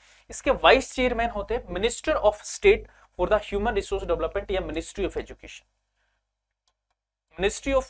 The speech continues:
State, Ministry of Education के स्टेट मिनिस्टर जो होते हैं, वो हमारे कौन होते हैं? इसके वाइस चेयरमैन है। तो, तो चेयरमैन कौन है अभी? धर्मेंद्र प्रधान इसके चेयरमैन है, क्योंकि वो हमारे एजुकेशन मिनिस्टर हैं।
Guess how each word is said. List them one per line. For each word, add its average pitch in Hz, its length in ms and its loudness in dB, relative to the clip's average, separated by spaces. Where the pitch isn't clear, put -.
State, - 800 -2
Ministry 240 360 0
of 185 140 2
Education 190 440 -4
के - 180 -8
स्टेट - 400 -2
मिनिस्टर 196 440 -2
जो 160 120 -4
होते - 240 -10
हैं, - 160 -20
वो 196 60 0
हमारे 196 320 4
कौन 180 200 -2
होते 165 240 -8
हैं? - 260 -14
इसके 220 200 2
वाइस 151 320 6
चेयरमैन 131 320 -2
है। 104 60 -16
तो, - 120 -16
तो 180 100 -4
चेयरमैन 233 420 4
कौन 254 220 4
है 262 100 0
अभी? 294 200 -2
धर्मेंद्र 233 420 4
प्रधान 208 380 2
इसके 214 220 -6
चेयरमैन 196 380 -2
है, 247 60 -8
क्योंकि 202 240 -8
वो 180 120 -2
हमारे 165 280 0
एजुकेशन 135 440 -6
मिनिस्टर 117 360 -14
हैं। - 180 -20